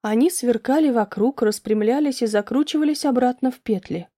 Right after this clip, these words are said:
А за мгновение до того, как все исчезло, где-то вдалеке, в тумане,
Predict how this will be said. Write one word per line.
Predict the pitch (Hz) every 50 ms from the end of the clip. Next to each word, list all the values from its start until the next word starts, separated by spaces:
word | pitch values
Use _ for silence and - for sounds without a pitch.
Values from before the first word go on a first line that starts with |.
| _ _ _ _ _ _ _
А | - 214
за | 196 214 233
мгновение | 233 214 247 247 262 269 320 349 339 320 294 269
до | 233 240 226
того, | - 226 233 269 294
как | - 247 240 -
все | - - - - 277 269 233
исчезло, | 214 - - - 294 339 349 320 - 320 320 294
где-то | - 233 226 214 269 294 277 - 254
вдалеке, | 214 202 196 226 226 240 247 - - 370 370
в | - -
тумане, | - - 220 226 233 226 214 196 185 180 175 - -